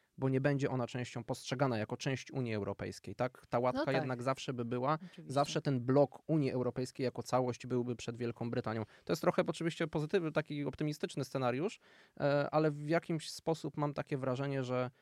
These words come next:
Speaker 1: e, rozmawianie z przywódcami Wielkiej Brytanii nie będzie tylko drogą pośrednictwa do rozma-, do rozmów, e, z, z liderami Unii Europejskiej, w sensie ich instytucji. To taki argument mi się w głowie zrodził. Natomiast trzeci, e,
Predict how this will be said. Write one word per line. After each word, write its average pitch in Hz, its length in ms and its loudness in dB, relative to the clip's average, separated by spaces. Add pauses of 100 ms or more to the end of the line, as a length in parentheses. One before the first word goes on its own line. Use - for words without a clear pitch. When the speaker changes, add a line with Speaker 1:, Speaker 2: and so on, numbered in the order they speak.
(240)
Speaker 1:
e, 123 120 4
rozmawianie 135 640 2
z - 60 -8
przywódcami 139 600 -2
Wielkiej 135 340 0
Brytanii 131 580 -2 (280)
nie 139 100 0
będzie 147 260 4
tylko 143 240 -2
drogą 139 260 2
pośrednictwa 131 640 -2
do 127 80 -2
rozma-, 123 320 -2
do 127 160 0
rozmów, 143 580 2
e, - 20 2 (380)
z, 120 40 -4
z 120 300 -4
liderami 131 420 2
Unii 117 260 0
Europejskiej, 107 600 -2
w 104 280 -12
sensie 117 240 -4
ich 113 180 -4
instytucji. 107 560 -6 (320)
To 127 100 -2 (100)
taki 107 340 -6
argument 113 400 -6
mi 110 80 -6
się 113 120 -6
w 113 80 -10
głowie 117 260 -2
zrodził. 123 340 -2 (280)
Natomiast 135 340 -4
trzeci, 143 480 -2 (100)
e, - 40 -4